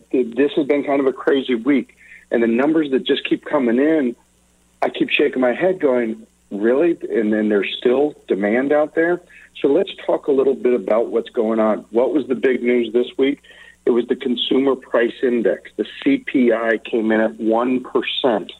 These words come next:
okay? The C P I is the Consumer Price Index, and this is one of the leading indicators of inflation. So the feds are raising the rate. They're continuing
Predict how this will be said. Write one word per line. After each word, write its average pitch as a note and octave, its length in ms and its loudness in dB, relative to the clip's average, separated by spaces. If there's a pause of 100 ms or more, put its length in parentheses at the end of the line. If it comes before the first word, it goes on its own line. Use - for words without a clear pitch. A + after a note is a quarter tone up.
okay? A2+ 460 0 (460)
The - 80 -2 (160)
C D#3 120 4
P D3 260 2
I A2+ 220 2
is G#2+ 160 -2
the G#2 80 -4
Consumer A#2+ 420 0
Price A2 320 0
Index, A2 360 0 (360)
and A#2 100 2
this B2+ 80 0
is B2+ 180 -2
one B2 120 2
of A2+ 100 0
the A2 80 2
leading C3+ 640 2
indicators A#2 680 0
of G#2 200 -2
inflation. G#2+ 720 -2 (560)
So A2 480 0
the A2+ 100 0
feds C#3 400 -2
are B2+ 80 2
raising C3 400 0
the D3+ 100 0
rate. A#2 360 0
They're G2+ 100 -4
continuing C#3 1000 0